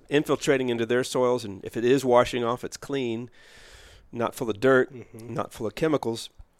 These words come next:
Speaker 1: When it gets down to that water treatment plant at the city downstream, is that water treatment plant spending a lot less money cleaning the water 'cause the farmers upstream are doing a great job of stewarding their land?
Speaker 2: Mm-hmm.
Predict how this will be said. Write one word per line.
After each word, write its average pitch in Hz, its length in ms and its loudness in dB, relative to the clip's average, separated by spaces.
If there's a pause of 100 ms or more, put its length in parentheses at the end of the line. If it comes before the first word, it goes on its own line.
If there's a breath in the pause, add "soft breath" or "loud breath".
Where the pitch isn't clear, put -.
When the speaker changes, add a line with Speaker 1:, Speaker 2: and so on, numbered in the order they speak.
(140)
Speaker 1:
When 127 160 0
it 117 100 -4
gets - 200 0
down 135 280 4
to 127 100 -4
that 120 140 6
water 131 240 4
treatment 127 460 -6
plant 120 380 -2
at 107 100 -6
the 98 80 -6
city 147 360 0
downstream, 120 1000 -2
is 123 160 -8
that 104 120 2
water 123 200 2
treatment 117 400 -6
plant 113 280 -4
spending 123 340 -2
a 98 60 -2
lot 120 380 2
less 117 240 -2
money 104 380 -4 (720 soft breath)
cleaning 143 380 2
the 110 80 0
water 135 400 4
'cause 117 220 -12
the 117 60 -14
farmers 127 460 0
upstream 117 600 -4 (100)
are 110 80 -4
doing 113 300 -2
a 104 60 -4
great 113 280 0
job 107 320 0
of 101 60 -12
stewarding 104 440 -4
their 92 160 -8
land? 104 560 -6
Speaker 2:
Mm-hmm. 117 280 -16